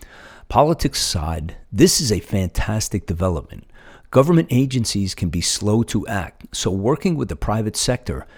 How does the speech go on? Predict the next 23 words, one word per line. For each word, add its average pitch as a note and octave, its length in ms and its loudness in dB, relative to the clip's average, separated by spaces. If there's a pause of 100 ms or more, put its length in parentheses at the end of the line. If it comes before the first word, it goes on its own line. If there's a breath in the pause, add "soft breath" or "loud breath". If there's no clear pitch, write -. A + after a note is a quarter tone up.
(220 loud breath)
which - 180 -2
can G2 140 0
get G#2 160 0
a F#2 60 -4
functional D3+ 540 -2
website G2 540 0
up F#2 220 -2
and E2+ 180 -2
running A#2+ 300 2
in F#2 180 -2
days, E2 580 -2 (360 soft breath)
test - 420 0
its - 160 -2
system C#3 340 0
quickly, D#2 600 -2 (240 loud breath)
and A2+ 160 0
then A2+ 160 4
expand C3 540 0
nationwide G#2 800 0
is A2 160 -2
great B2+ 380 -2
for - 260 -4
everyone. D3 640 0